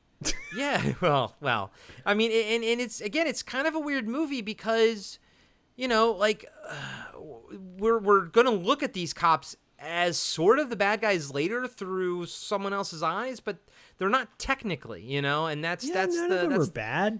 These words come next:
Speaker 2: No, it's, it's not. They're not. It's just we, we see them through the eyes of, uh, the Black Ninja, who is gonna soon go inside of, uh,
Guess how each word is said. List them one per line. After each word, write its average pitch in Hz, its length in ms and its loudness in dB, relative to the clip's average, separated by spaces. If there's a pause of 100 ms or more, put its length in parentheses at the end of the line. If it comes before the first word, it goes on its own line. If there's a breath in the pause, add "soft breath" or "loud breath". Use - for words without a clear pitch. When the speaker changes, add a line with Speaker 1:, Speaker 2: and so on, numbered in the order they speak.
Speaker 2:
No, 110 500 0 (160)
it's, 165 200 -10
it's 185 180 -8
not. 190 420 -2
They're 143 220 -6
not. 160 400 -2
It's 117 220 -12
just 135 320 -4
we, 135 160 -4
we 135 100 -6
see 151 160 -8
them 139 160 -4
through 139 160 -6
the 139 120 -2
eyes 135 320 -2
of, 127 200 -6
uh, 135 240 -2
the 127 100 -6
Black 143 320 -4
Ninja, 139 420 -8 (360 loud breath)
who 123 280 -2
is 120 480 -6
gonna 127 480 -2
soon 220 460 -2
go 147 200 0
inside 151 340 -2
of, 156 220 -4
uh, - 20 0